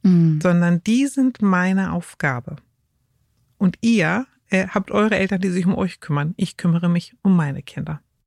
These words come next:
Speaker 1: Ja, finde ich sehr nachvollziehbar. Ich glaube, dass in dem Fall das alles eher in der Haltung sich widerspiegelt. Es klingt so,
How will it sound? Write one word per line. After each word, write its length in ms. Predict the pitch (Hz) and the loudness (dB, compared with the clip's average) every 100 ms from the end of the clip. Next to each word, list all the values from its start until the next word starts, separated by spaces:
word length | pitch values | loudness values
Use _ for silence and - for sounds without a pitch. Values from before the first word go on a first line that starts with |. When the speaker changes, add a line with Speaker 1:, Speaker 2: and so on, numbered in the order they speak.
| _ | _
Speaker 1:
Ja, 280 | 247 220 240 - _ _ _ - | 2 2 0 -6 _ _ _ -2
finde 200 | 220 208 | 2 4
ich 180 | 202 - _ _ | 2 -6 _ _
sehr 120 | 202 | 2
nachvollziehbar. 480 | 196 196 190 - 190 | 2 2 -2 0 0
Ich 100 | 185 | 0
glaube, 220 | 226 233 | 0 2
dass 200 | 220 214 - | 2 0 0
in 100 | 202 | 0
dem 180 | 214 226 | 2 0
Fall 220 | - 214 | 0 -2
das 180 | 214 208 - | -2 -4 0
alles 220 | 208 - | 0 0
eher 260 | 214 208 | 0 2
in 60 | 208 | 4
der 160 | 196 185 | 4 2
Haltung 280 | 220 - | 0 0
sich 220 | 190 196 - | -2 -2 -2
widerspiegelt. 640 | 180 165 - 180 196 240 - - - | -2 -2 -2 -2 0 -4 -6 -20 -18
Es 80 | - | -10
klingt 300 | - 226 247 | 2 4 4
so, 260 | - 226 | 2 2